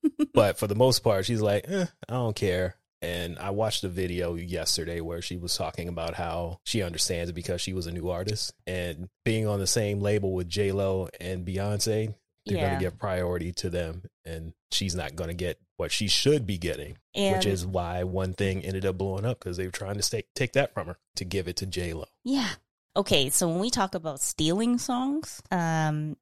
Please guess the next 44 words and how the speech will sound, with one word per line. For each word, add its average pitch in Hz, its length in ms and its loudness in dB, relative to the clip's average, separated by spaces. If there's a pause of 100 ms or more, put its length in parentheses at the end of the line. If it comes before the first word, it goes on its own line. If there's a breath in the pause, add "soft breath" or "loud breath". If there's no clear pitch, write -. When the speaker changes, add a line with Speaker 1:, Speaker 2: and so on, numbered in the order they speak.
(120)
Speaker 1:
okay, 185 240 0 (160)
so - 140 -2
let's 214 160 2
go 254 100 0
into 226 220 0
the 175 80 -2
second 165 320 0
album, 156 320 -4
Touch, - 420 -2
released 147 320 -4
two - 100 0
thousand 151 440 -2
five. 143 420 -2
Speaker 2:
Yep. 101 260 0
Speaker 1:
So - 140 -2
the 151 140 -6
first 165 320 -2
single 151 500 -2
off 151 180 -8
of 147 60 -8
this 151 140 -4
album 147 240 -2
is 135 160 -4
One 139 160 -4
Thing, 143 300 -4
Speaker 2:
Yep. 135 140 -16
Speaker 1:
but 180 420 2 (400)
her 175 100 2
and 160 180 2
Rich 170 180 0
had 156 180 -4
to - 120 -8
leak 170 260 -4
it. - 200 -4
Speaker 2:
Yes. - 480 2 (180)
Speaker 1:
Which 226 240 2
is 233 180 -2
also 214 300 0
funny 180 460 0
because 180 360 0
she 226 200 0
was 285 160 -4
saying 147 600 -2 (140)
that 139 500 0